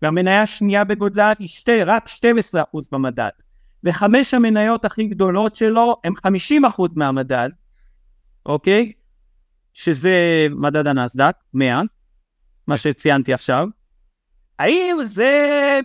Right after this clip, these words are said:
פיזור? אז מה, יש פה מאה חברות. אוקיי, אני השקעתי במאה חברות, אבל חמש מתוכן,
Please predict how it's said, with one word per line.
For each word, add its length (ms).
פיזור? 420
אז 140
מה, 100
יש 100
פה 160
מאה 200
חברות. 640
אוקיי, 260
אני 100
השקעתי 320
במאה 320
חברות, 560
אבל 260
חמש 420
מתוכן, 640